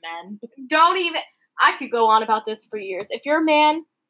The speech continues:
Speaker 2: turn this off right now. We don't want you to listen. I'm waiting. Turn it off. Thank you. Are all the men gone?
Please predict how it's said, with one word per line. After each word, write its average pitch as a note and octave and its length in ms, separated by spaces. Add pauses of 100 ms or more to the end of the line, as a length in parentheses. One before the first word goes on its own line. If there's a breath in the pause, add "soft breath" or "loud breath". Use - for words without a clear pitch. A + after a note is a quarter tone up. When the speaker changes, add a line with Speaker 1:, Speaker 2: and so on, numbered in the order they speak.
(120)
Speaker 2:
turn B3 260
this A#3 180
off G3+ 180
right G3 160
now. F3+ 320
We G#3 220
don't G#3 140
want G3+ 200
you G3+ 60
to F#3 80
listen. - 400 (560)
I'm G#3 180
waiting. F3 360 (160)
Turn G3 180
it E3+ 80
off. - 220 (1300)
Thank F3+ 200
you. - 200 (260)
Are C#4+ 60
all D4 100
the F4 80
men E4 160
gone? D#4+ 300